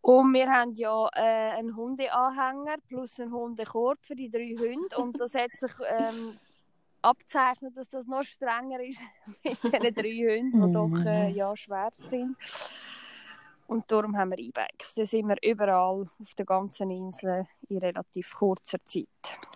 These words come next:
Speaker 2: Gut, das ist absolut verständlich
Speaker 1: Ja.
Speaker 2: mit den Hunden.
Speaker 1: Ja.
Speaker 3: Mhm.
Speaker 1: Ja.
Speaker 3: De-, aber in dem Fall ist das eine kleine Insel.
Speaker 1: Das ist eine kleine Insel, ja.
Speaker 3: Also, ihr könntet in einem Tag rundum fahren?
Speaker 1: Ja, ja, locker.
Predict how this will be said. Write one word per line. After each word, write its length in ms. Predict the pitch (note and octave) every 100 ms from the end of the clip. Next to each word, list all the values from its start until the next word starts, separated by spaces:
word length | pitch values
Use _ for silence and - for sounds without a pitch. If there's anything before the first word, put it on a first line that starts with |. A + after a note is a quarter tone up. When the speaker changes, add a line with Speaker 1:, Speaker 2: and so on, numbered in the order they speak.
| - - -
Speaker 2:
Gut, 200 | G#3+ G3+ -
das 300 | G#3 G#3+ A3
ist 80 | G#3+
absolut 500 | G3 - G3+ G3 -
verständlich 720 | - - F3+ F#3 - - G3+ - -
Speaker 1:
Ja. 200 | G#3 F3
Speaker 2:
mit 200 | A3 -
den 100 | G#3+
Hunden. 260 | F#3+ G3+ G#3 - _ _ _ -
Speaker 1:
Ja. 160 | G#3+ - -
Speaker 3:
Mhm. 680 | F#3+ F#3+ F#3 E3 D#3+ D#3+ F3+ - _ _ _ _ - - - _ -
Speaker 1:
Ja. 400 | F4+ A#3+ G#3+ C#4+
Speaker 3:
De-, 200 | F4+ G#3 F3+ -
aber 100 | G#3
in 60 | A3+
dem 220 | C4 D4
Fall 180 | F#3+ F3
ist 160 | -
das 140 | F3 D#3+
eine 80 | -
kleine 420 | F#3+ G#3+ C4+ G#3+
Insel. 400 | E3+ E3 E3+ F#3 _ -
Speaker 1:
Das 140 | D4+
ist 120 | D#4 A#3
eine 80 | A3+
kleine 260 | C4 C4
Insel, 300 | D#3+ - F3+
ja. 140 | F#3 - - -
Speaker 3:
Also, 220 | G3 A#3
ihr 160 | A#3+ A#3
könntet 520 | - A#3 C#4 F4 F#4+ _ - _ -
in 160 | G#3
einem 180 | G3 F#3 -
Tag 340 | G3+ C4 -
rundum 440 | G3 G3+ E3+ E3 F3
fahren? 380 | C3+ A#2+ B2 - _
Speaker 1:
Ja, 160 | C4+ B3+ - - _ -
ja, 140 | G#3 - _ _ -
locker. 420 | G#3+ A#3 - -